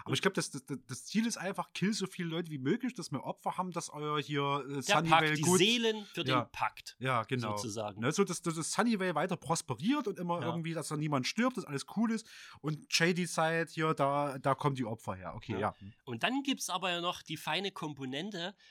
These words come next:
Speaker 2: dass, äh, diejenigen, die auf die Gebeine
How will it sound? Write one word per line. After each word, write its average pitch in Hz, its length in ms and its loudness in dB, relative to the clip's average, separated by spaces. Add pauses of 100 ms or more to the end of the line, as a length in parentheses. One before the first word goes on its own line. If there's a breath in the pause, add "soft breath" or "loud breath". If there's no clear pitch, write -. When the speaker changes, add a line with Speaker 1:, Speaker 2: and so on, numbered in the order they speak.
(120)
Speaker 2:
dass, - 260 -4 (380)
äh, 160 260 -4
diejenigen, 160 880 -2 (200)
die 160 340 -6
auf 143 460 0 (300)
die 135 100 -6
Gebeine 202 760 2